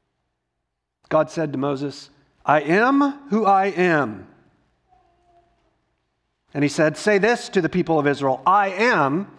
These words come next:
has sent me to you.'" God also said to Moses,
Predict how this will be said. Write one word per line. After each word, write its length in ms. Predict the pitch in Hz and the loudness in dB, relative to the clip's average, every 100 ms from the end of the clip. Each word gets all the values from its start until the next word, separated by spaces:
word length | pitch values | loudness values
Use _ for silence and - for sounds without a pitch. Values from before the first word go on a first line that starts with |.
| - - | -20 -8
has 260 | - 196 190 | 0 0 0
sent 540 | - 226 220 - - - - _ _ _ _ _ _ _ _ _ | -2 0 0 -4 -18 -20 -20 _ _ _ _ _ _ _ _ _
me 600 | 175 196 151 139 139 - - | 0 2 2 0 -4 -12 -12
to 420 | 156 156 151 151 - - | -4 0 0 -2 -12 -16
you.'" 360 | 160 156 110 - - _ _ _ _ _ _ _ _ _ _ _ _ _ - | -4 -4 -4 -12 -20 _ _ _ _ _ _ _ _ _ _ _ _ _ -2
God 160 | 143 | 0
also 240 | 156 185 156 | 2 0 -4
said 220 | 160 135 | -6 -4
to 60 | 135 | -2
Moses, 400 | 131 135 123 | -2 -4 -10